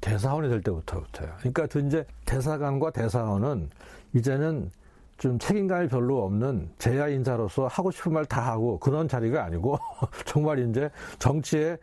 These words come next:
한 복판에 뛰어드는 사람이 있거든요. 그중에서도 주로 선봉장 역할을 맡아야 하는 사람이기 때문에 굉장히 정치적인 자리인데, 이량도 역시 사관원에 딱 앉았죠. 근데 당시는 사관원 대사관이라고 해서 사관원의 관원수가 한 여섯 명밖에 안 될 거예요.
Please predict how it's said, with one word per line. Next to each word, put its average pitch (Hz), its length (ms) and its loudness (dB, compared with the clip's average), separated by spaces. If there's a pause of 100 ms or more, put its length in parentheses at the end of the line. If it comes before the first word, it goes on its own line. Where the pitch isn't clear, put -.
(140)
한 190 260 0
복판에 135 500 0
뛰어드는 196 460 2
사람이 143 460 0
있거든요. 107 540 2 (160)
그중에서도 160 500 2
주로 156 220 0
선봉장 247 600 0
역할을 147 300 -2
맡아야 127 280 0
하는 127 120 0
사람이기 110 380 2
때문에 98 460 0 (500)
굉장히 175 340 2
정치적인 151 480 0
자리인데, 98 500 2 (460)
이량도 196 420 2
역시 143 280 0
사관원에 170 460 0
딱 151 180 -2
앉았죠. 110 500 0 (340)
근데 175 200 2
당시는 147 460 0
사관원 202 640 0 (240)
대사관이라고 147 800 2
해서 123 520 0 (640)
사관원의 180 840 0
관원수가 143 640 0
한 202 140 0
여섯 147 240 0
명밖에 165 420 0
안 185 120 2
될 113 120 2
거예요. 101 540 0